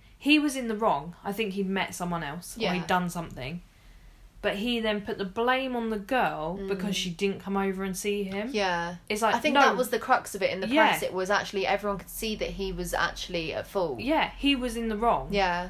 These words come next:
Speaker 1: But again, rather than just saying, "Do you know what? I've messed up. I'm sorry." He was like, Because you didn't come over,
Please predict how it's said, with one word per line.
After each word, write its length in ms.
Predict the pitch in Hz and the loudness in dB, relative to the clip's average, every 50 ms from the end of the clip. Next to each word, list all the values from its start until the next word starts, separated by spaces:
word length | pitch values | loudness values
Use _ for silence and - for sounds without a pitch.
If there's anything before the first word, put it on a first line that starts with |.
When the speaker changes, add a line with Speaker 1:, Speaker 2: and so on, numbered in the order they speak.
| - - | -8 -4
Speaker 1:
But 140 | - - 202 | -2 0 0
again, 480 | 208 185 - 247 226 185 170 170 165 - 202 | 0 2 2 2 4 2 2 -2 -6 -2 4
rather 320 | 233 240 269 277 269 269 | 4 4 4 4 0 -4
than 100 | 254 226 | -4 -2
just 180 | 247 233 - - | -2 -2 -2 0
saying, 460 | - 214 208 208 202 202 202 196 196 - | 2 2 2 2 2 0 -2 -4 -8 -6
"Do 80 | - 208 | -2 -2
you 60 | 208 | 0
know 120 | 214 208 196 | 0 0 0
what? 380 | 185 185 180 180 175 170 - - - - - - - - - - - - - - - - | 0 0 2 2 0 0 -4 -8 -14 -18 -18 -18 -18 -16 -16 -16 -18 -18 -20 -16 -8 -2
I've 160 | 190 190 175 | -2 0 0
messed 320 | 190 190 180 180 - - - | 0 -2 -2 -2 -4 -4 -2
up. 400 | 170 151 160 214 247 - - - - - - - - - - - - | 0 0 2 0 -2 -4 -8 -16 -20 -20 -20 -20 -18 -20 -18 -14 -6
I'm 200 | - 170 175 170 | -4 -4 -4 -4
sorry." 580 | - - 233 220 180 151 139 147 196 240 254 - - - - - - - - - - - - - - - - - | -4 -2 -2 -2 -2 -2 -2 -2 -2 -4 -4 -8 -16 -20 -20 -20 -20 -20 -20 -20 -20 -20 -20 -20 -20 -20 -18 -6
He 180 | - 226 226 | -4 -2 -2
was 160 | 220 214 202 202 | 0 0 0 2
like, 280 | 202 196 185 170 - - | 2 2 2 2 0 -6
Because 380 | 202 - 269 285 262 208 196 | -6 0 0 0 0 0 -2
you 260 | 180 175 208 240 240 | -4 -2 -2 -2 0
didn't 200 | 214 226 202 180 | 0 -2 -2 -2
come 120 | 190 196 202 | -2 -2 0
over, 520 | 196 196 185 170 - 147 151 156 170 170 | 0 0 0 -4 -4 -6 -6 -6 -8 -10